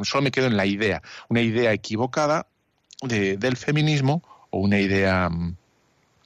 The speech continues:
digamos, excesiva, pues nos va a llevar a un comportamiento excesivo, porque al final nos movemos siempre por ideas.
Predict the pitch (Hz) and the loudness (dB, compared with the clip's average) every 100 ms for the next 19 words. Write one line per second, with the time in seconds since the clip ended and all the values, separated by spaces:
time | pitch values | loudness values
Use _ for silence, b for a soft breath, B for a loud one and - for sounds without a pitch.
0 | - 85 95 107 113 107 - B B B | -6 0 2 2 2 0 -2 B B B
1 | B 110 - - 101 - 156 143 123 160 | B -6 -6 -4 -4 -2 0 2 0 -2
2 | _ - - 95 90 95 101 104 117 131 | _ -20 -14 -10 -6 -2 0 0 0 0
3 | 107 101 98 101 107 - 107 107 147 - | -2 -2 -2 -2 -2 0 0 0 -2 -2
4 | - - 185 104 131 147 143 156 147 143 | -4 -2 0 0 0 -2 -2 0 2 0
5 | 127 135 120 120 113 - 107 101 98 92 | 0 2 2 2 -2 0 0 0 -2 -2
6 | 92 90 - - | 0 -2 -4 -8